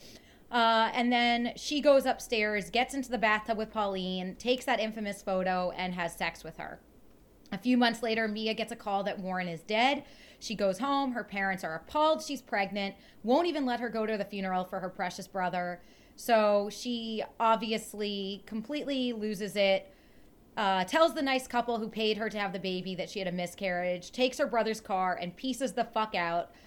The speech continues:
leaving everything behind. We then see Pearl is born somewhere in California. She names her Pearl Warren for her brother. Um, she ga-, calls Pauline to let her know about the baby, but Anita answers and tells her that Pauline died of ovarian cancer very quickly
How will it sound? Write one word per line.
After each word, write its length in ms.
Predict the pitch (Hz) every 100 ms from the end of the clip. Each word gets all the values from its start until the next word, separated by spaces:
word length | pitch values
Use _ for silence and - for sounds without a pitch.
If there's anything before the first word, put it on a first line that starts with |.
| - - -
leaving 460 | 208 226 214 208 202
everything 380 | 190 196 190 185
behind. 640 | 190 185 180 170 175 180 - - - - - - - -
We 140 | 185 214
then 240 | 214 208
see 200 | 214 233
Pearl 320 | 220 240 220
is 100 | 208
born 480 | 202 208 202 196 196 -
somewhere 360 | - 226 208
in 80 | 190
California. 720 | 185 165 165 302 330 311 302
She 260 | 294 - 214
names 400 | 202 190 190 185
her 160 | 190 180
Pearl 360 | - 190 175
Warren 400 | 170 254 269 262
for 120 | 247
her 100 | 185
brother. 580 | 160 220 262 277 262 262 - - - - - _ - -
Um, 560 | 196 180 175 180 175 -
she 180 | - 196
ga-, 300 | 247 247 -
calls 260 | 302 311 311
Pauline 460 | 302 254 226 226
to 100 | 226
let 220 | 208 202
her 100 | 202
know 200 | 214 208
about 260 | 202 202 180
the 60 | 180
baby, 460 | 262 285 285 277
but 280 | 247 202 190
Anita 320 | 190 214 254
answers 520 | 254 233 226 240 220
and 80 | 208
tells 280 | 190 190 196
her 120 | 208
that 240 | 190 185 -
Pauline 360 | 202 208 214
died 280 | 202 190 190
of 120 | 190
ovarian 480 | 190 180 180 175 175
cancer 480 | - 240 233 254 220
very 240 | 185 165
quickly 580 | 170 302 311 302 294